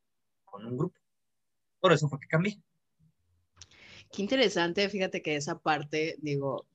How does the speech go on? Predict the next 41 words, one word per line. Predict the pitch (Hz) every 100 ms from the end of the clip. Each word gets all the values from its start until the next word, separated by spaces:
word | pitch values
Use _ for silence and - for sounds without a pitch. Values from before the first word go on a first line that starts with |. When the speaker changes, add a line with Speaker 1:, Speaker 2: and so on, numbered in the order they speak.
| _
Speaker 2:
tengo | 196 254 311
que | 311
agregarlo, | 269 240 208 175 180 196
tampoco | 185 180 214
yo | 262 233
era | 226 220
como | 196 170
que | -
era | 165 175 170
de | 151
un | 151 165
grupo | 165 160 - 165 147
muy | 135 147 156
sociable, | 151 170 - 143 139 143 185 -
ni | 170 135
tampoco | 139 139 165 185
la | 180
secundaria | 147 135 127 139 151
es | 165
así | 160
como | 151 170
que | 160
mi | 135 135
mejor | 135 160 156
etapa. | 151 156 175 247 -
La | 139
verdad, | 135 143 160
yo | 160 170
también | 170 165 160 165
creo | 160 156 156
que | 160
si | 151 -
pudiera | - 143
eliminarla | 151 147 135 139 139 131
de, | 120 - -
de | - 170 160
la | 147
fase | 131 160 170
de | 160
mi | 151
vida, | 139 151 160 185